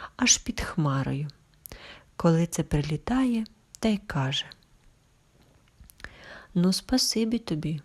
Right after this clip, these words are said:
чоловіче, вигодував мене, а тепер сідай на мене". Той чоловік питається: "Що з того буде?" А він йому каже: "Сідай". Цей і сів. Орел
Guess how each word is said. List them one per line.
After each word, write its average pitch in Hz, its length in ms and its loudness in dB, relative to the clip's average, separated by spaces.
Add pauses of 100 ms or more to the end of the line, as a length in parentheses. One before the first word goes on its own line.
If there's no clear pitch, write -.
(160)
чоловіче, 165 840 0 (360)
вигодував 190 920 2
мене, 156 380 -2 (760)
а 214 120 0
тепер 262 360 0
сідай 196 460 0
на 147 140 -2
мене". 147 320 -4 (800)
Той 277 160 4
чоловік 202 520 -2
питається: - 680 -6 (760)
"Що - 340 2
з - 80 -6
того 311 280 2
буде?" 175 420 0 (680)
А 170 120 2
він 151 200 0
йому 160 240 -2
каже: 143 300 -6 (180)
"Сідай". 269 580 0 (920)
Цей 151 260 2
і 254 200 2
сів. 226 340 0 (1000)
Орел 180 440 4